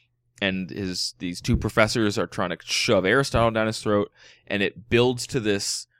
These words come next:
like, intellectual battle between him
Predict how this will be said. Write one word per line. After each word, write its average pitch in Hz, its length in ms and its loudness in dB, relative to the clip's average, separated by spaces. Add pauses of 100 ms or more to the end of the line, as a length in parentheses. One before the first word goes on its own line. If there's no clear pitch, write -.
(320)
like, 90 380 -4 (600)
intellectual 120 720 2
battle 92 540 0
between 92 420 -4
him 95 540 -2